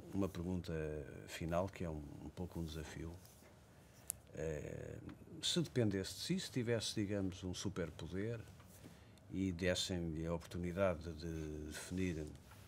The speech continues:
meia dúzia de iniciativas ou de ações, eh, o que é que faria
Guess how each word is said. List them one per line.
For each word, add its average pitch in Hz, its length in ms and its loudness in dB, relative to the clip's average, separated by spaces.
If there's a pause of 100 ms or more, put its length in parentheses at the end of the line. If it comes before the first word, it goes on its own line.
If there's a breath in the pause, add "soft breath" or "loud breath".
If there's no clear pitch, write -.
(640 loud breath)
meia 92 200 4
dúzia 90 320 2
de 85 80 4
iniciativas 87 800 0
ou 85 100 -4
de 87 60 0
ações, 92 800 0
eh, - 600 -12
o 104 60 -6
que - 160 -4
é 113 80 2
que - 80 -6
faria 104 680 2